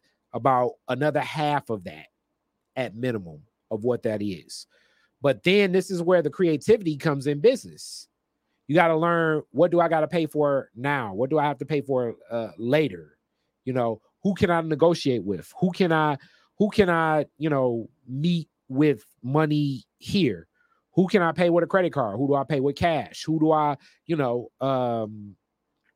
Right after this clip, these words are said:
who maybe can I swap? You know, if, if we don't get these resources, let's, let's figure out those resources. Like, a classic one is this, um, in leveling the lot behind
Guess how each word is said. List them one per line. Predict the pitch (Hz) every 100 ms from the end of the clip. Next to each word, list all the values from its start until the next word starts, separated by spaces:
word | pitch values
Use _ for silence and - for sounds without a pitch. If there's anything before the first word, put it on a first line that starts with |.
| _ _ _ _ - 135 _
who | 170 208
maybe | 185 185 175
can | 156 170
I | 147
swap? | - 170 151
You | 156
know, | 156 139 - _ _ -
if, | 151 147 - _
if | 143 120
we | 180
don't | 180
get | 165 165
these | 190 175
resources, | 165 156 151 147 147 143 131
let's, | 139 147 143 -
let's | 135 143
figure | 156 147
out | 143
those | 151 170 120
resources. | 117 - 85 - - - - _ _ -
Like, | 120 -
a |
classic | 113 160 175 175 123
one | 131 123
is | 117
this, | 165 110 -
um, | 117 120 113 110 107 110 _ _ _ _ _ -
in | 143
leveling | 135 175 170 165 156
the | 139
lot | 127 147 151 143
behind | - 123 151 151 143 139 131 120